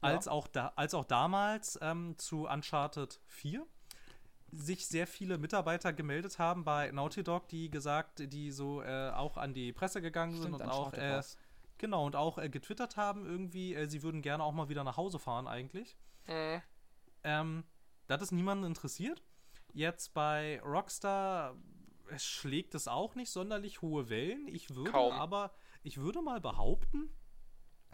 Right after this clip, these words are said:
Speaker 2: dass es zu einem erheblichen Teil daran liegt, dass es bei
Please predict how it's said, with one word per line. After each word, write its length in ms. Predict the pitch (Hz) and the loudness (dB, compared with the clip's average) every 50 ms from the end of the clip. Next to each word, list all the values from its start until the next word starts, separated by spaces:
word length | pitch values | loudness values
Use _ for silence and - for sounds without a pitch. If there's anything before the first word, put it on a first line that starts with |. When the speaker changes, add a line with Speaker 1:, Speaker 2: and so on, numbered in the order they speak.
| 135 120 | -2 0
Speaker 2:
dass 180 | 135 127 - | 0 2 2
es 120 | 170 151 - | 0 0 2
zu 80 | 160 | 2
einem 220 | 131 135 143 143 - | 4 4 2 0 0
erheblichen 580 | 131 120 120 151 190 - 185 170 - 170 160 | -2 -2 -2 -2 -4 -2 -4 -4 -2 -4 -4
Teil 520 | - - 131 127 139 160 170 170 147 - - | 0 2 2 4 4 2 0 -2 -4 -6 -6
daran 540 | - - 107 117 139 160 160 151 143 139 120 | -2 0 0 0 2 0 -2 -2 -2 -4 -8
liegt, 440 | 120 113 131 160 202 - - - - - - - - - - - - - - | -8 -6 -6 -6 -6 -6 -12 -18 -20 -20 -20 -20 -20 -20 -20 -20 -20 -10 -4
dass 180 | - 131 - - | -4 -2 -2 -2
es 160 | 147 139 - - | -4 -4 -4 -2
bei 400 | - 127 117 117 113 113 110 | 0 0 2 2 2 0 -4